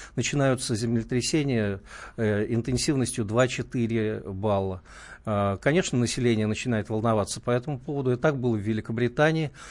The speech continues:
где собралась целая, ну, почти партия, которая выступила против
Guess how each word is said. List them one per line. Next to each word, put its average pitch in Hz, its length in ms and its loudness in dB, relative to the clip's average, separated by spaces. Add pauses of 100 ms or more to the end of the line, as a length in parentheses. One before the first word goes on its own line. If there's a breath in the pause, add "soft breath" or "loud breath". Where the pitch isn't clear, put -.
(220 loud breath)
где 113 300 0
собралась 123 520 4
целая, 113 520 2
ну, 113 360 -2
почти - 320 0
партия, 131 540 2
которая 104 440 -4
выступила 110 540 -2
против 107 460 -2